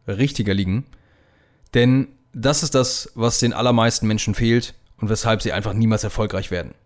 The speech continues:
Aber nicht du, lieber Alpha Löwe, nein.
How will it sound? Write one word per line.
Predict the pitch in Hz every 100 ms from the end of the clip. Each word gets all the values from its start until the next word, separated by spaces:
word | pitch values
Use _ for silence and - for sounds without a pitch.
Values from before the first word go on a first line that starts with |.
| _ _ - _ _ - -
Aber | 110 123 127 113 -
nicht | 110 123 127 127 - -
du, | 139 143
lieber | 123 107
Alpha | 87 -
Löwe, | 101 98 101
nein. | 101 117 107